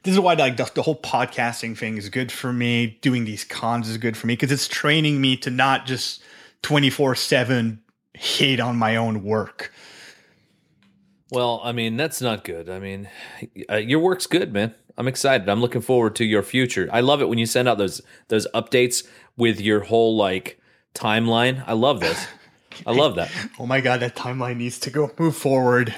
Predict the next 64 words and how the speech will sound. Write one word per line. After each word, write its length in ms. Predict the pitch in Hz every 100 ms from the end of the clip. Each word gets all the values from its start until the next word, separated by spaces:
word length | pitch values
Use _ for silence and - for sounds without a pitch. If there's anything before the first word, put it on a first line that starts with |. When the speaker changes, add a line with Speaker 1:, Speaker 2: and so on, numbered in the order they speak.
| -
Speaker 1:
I 120 | 131
have 260 | 123 123 120
so 220 | - 120
very 180 | 120 113
little 160 | 113
time 300 | 110 117 107 110
to 120 | 110
finish 460 | - 107 107 - -
so 280 | - - 110
many 180 | 104 101
things. 400 | - 131 104 - - -
Speaker 2:
<laughs> 240 | - -
Speaker 1:
And 260 | 139 135 131
recently 460 | 147 147 143 139
I've 80 | 131
started 240 | 131 131 123
to, 280 | 120 113 110
I've, 180 | 127 127
I've, 200 | 120 113
and 140 | 131 123
th-, 120 | 113
this 200 | 113 113
is 80 | 110
inside 500 | 104 101 98 95 -
baseball 380 | 98 101 - 95
a 40 |
bit, 200 | 98 101
but 80 | 104
I've 280 | 104 120 123
g-, 120 | 151
went, 440 | 131 123 113 - 127
gone 200 | 127 120
back 240 | 123 120
to, 300 | - 131 117
uh, 320 | 110 107 101 101 _ -
I 60 | 120
finally 240 | 165 170
have 220 | 151 143
a 40 | 135
lull 540 | 123 127 135 139 131
in 280 | 127 123 120
working 340 | 123 127 135 127
on 240 | 120 117
A 80 | 123
God 180 | 127 120
in 60 |
the 60 | 120
Shed. 300 | - 156 139
So 60 | 135
I 40 |
went 220 | 135 135
back 180 | 135 135
to 80 | 131
working 340 | 123 120 120
on, 480 | - 113 113 110 113
uh, 380 | - 120 107 104
Arcandroid, 760 | 110 107 135 139 127 110 110 -
the, 160 | 117 107
the 80 | 110
sequel 260 | 123 117
to 80 | 110
The 60 | 107
Life 200 | 107 113
Engineered. 580 | 104 104 127 113 107